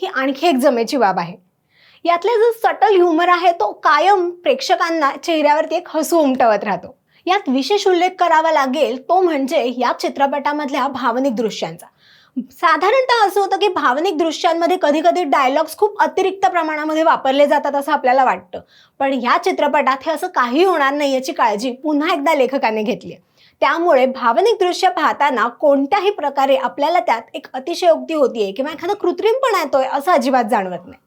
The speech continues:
अभिनयाच्या बाबतीत बोलायचं झालं तर प्रत्येक कलाकारानं आपल्या वाटेला आलेली भूमिका ही अतिशय चोखरित्या बजावली आहे. अभिनेत्री वैदेही परशुरामी जितकी सुंदर दिसते तितकाच सहज सुंदर अभिनयही तिने केलेला आहे. बरेचदा असं होतं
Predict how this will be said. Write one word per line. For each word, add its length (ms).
अभिनयाच्या 540
बाबतीत 300
बोलायचं 440
झालं 400
तर 80
प्रत्येक 520
कलाकारानं 540
आपल्या 300
वाटेला 360
आलेली 260
भूमिका 500
ही 160
अतिशय 480
चोखरित्या 580
बजावली 420
आहे. 300
अभिनेत्री 460
वैदेही 420
परशुरामी 640
जितकी 360
सुंदर 400
दिसते 560
तितकाच 520
सहज 280
सुंदर 280
अभिनयही 520
तिने 180
केलेला 360
आहे. 180
बरेचदा 520
असं 160
होतं 380